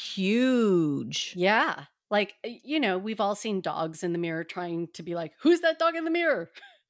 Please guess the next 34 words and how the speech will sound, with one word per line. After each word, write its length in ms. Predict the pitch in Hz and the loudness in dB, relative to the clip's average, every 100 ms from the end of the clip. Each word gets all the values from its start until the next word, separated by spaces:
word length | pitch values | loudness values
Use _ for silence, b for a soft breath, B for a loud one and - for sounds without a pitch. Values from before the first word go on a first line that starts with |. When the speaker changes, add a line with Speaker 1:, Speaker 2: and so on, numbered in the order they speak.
| b b b b | b b b b
Speaker 1:
Right. 520 | 180 185 180 165 151 - | -6 -2 0 0 -4 -6
And 100 | 214 220 | 0 2
Speaker 2:
Come 20 | |
Speaker 1:
that's 220 | 233 359 | 4 4
Speaker 2:
here, 180 | 370 202 | 2 2
let 160 | 240 | 0
me 60 | 339 | 0
kick 200 | - 320 | 0 0
your 100 | 339 | 0
ass." 400 | 330 220 202 - - - | 0 0 -4 -8 -12 -20
<laughs> 160 | _ | _
Speaker 1:
that's 240 | 226 226 - | 0 2 2
a 420 | 214 196 190 190 175 - | 2 2 0 -2 -6 -6
developmental 920 | 196 208 190 - 190 202 - 180 175 | -2 0 -2 -2 -2 -2 0 -2 0
milestone 880 | 175 165 165 160 - - 165 156 156 | 0 2 2 -2 -6 -4 -2 -2 -4
for 480 | - - - 151 - _ _ _ - | -8 -14 -8 -6 -6 _ _ _ 0
infants 500 | 208 190 143 - - | 0 2 -2 -4 -6
as 140 | 143 | -4
well. 360 | 156 139 - - _ _ | 0 0 0 -6 _ _
Speaker 2:
Exactly. 720 | 233 190 196 226 - 160 - - | -6 -2 0 0 -2 -8 -8 -12
So 420 | - 202 190 185 | -2 0 0 -2
just 360 | 175 196 196 196 | -4 -4 -2 -2
like 180 | 180 202 | -4 -2
infants, 540 | 277 - 185 196 - _ 180 - _ | -4 -2 -4 -6 -12 _ -20 -20 _
w-, 120 | 202 - _ _ - | -18 -18 _ _ -16
they 480 | 165 175 196 185 196 | -16 -2 2 2 2
have 220 | 202 180 | 0 0
the 80 | 190 | -2
ability 460 | 180 180 180 175 | 0 0 0 -4
to 480 | 175 190 165 165 180 _ _ _ _ _ _ _ _ _ | -4 -4 -2 -4 -6 _ _ _ _ _ _ _ _ _
recognize 560 | 190 175 175 180 175 - | -4 -2 0 0 0 0
themselves 580 | 196 185 165 185 - - | 0 2 0 -2 -8 -2
in 120 | 233 | 0
mirrors. 480 | 302 359 - 165 - | 2 0 -2 -8 -10